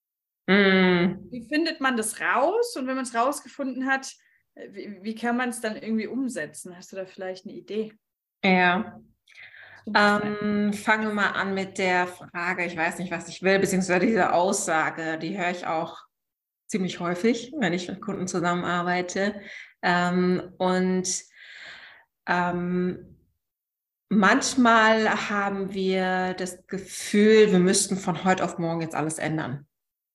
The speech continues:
Speaker 1: Kommt natürlich auch so auf diesen, auf den Schmerz an. Also wenn du wirklich schon Jahre frustriert bist, dann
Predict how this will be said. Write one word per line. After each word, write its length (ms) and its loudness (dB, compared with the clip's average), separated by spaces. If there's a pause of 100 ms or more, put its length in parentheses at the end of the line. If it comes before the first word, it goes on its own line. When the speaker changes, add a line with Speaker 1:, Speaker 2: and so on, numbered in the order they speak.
(920)
Speaker 1:
Kommt 160 2
natürlich 360 2
auch 80 4
so 180 -2
auf 140 0
diesen, 340 -2
auf 160 -4
den 460 -4
Schmerz 560 -2
an. 320 -4
Also 240 -8
wenn 140 -4
du 100 -4
wirklich 340 -2
schon 220 -2
Jahre 340 2
frustriert 600 -4
bist, 200 -4
dann 300 -2